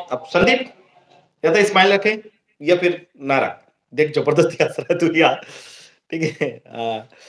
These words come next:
चलो मैं बना लूंगा। अब पता क्या हो सकता है कि आपका जो subject है ना, कभी-कभी हंस रहा है, कभी नहीं हंस रहा है, तो आपको उस movement को सिर्फ देखना है। अब सबसे पहली चीज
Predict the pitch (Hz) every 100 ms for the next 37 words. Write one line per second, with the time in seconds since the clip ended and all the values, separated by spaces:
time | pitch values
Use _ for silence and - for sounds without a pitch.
0 | - _ 165 180 180 139 127 123 117 -
1 | - - - 160 240 262 262 254 233 233
2 | 233 233 247 196 233 233 254 190 - 208
3 | 202 202 208 196 - 196 175 180 185 185
4 | 185 185 175 175 180 175 180 185 180 180
5 | 190 180 165 156 156 160 151 156 117 -
6 | - - - - 226 202 196 190 - -